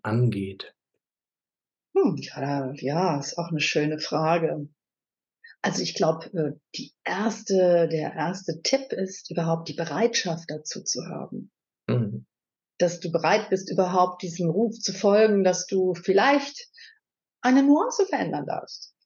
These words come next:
Speaker 2: Aber Veränderung hört sich mir so groß an, aber vielleicht einfach dieses, wieder diesen Wunsch, die Träume zu leben, den Wunsch, äh, etwas zu tun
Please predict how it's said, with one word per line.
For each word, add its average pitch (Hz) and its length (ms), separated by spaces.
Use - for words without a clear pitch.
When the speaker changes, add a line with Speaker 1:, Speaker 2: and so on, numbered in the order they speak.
Speaker 2:
Aber 233 180
Veränderung 262 480
hört 247 100
sich - 80
mir 233 80
so 220 120
groß - 420
an, 156 120
aber 190 160
vielleicht 220 380
einfach 220 260
dieses, 190 480
wieder 196 240
diesen 175 340
Wunsch, 233 580
die 202 100
Träume 226 440
zu 175 200
leben, 143 260
den 180 200
Wunsch, 226 400
äh, 185 340
etwas 185 400
zu - 160
tun 208 540